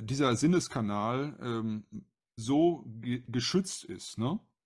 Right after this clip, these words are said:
Wie geschützt, also der ist ja tief in den härtesten Knochen ist der ja verbaut,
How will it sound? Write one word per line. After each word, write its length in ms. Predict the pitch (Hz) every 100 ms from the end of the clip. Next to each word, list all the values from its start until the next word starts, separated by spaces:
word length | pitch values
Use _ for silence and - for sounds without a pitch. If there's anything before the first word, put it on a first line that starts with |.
| -
Wie 140 | 117
geschützt, 420 | 123 123 135 -
also 140 | 117 110
der 120 | 117
ist 120 | 120
ja 80 | 135
tief 440 | - 180 202 -
in 120 | - 131
den 100 | 120
härtesten 380 | 151 160 131
Knochen 340 | 120 160 170 139
ist 160 | 123
der 80 | 123
ja 100 | 120
verbaut, 600 | 117 107 107 127 190 -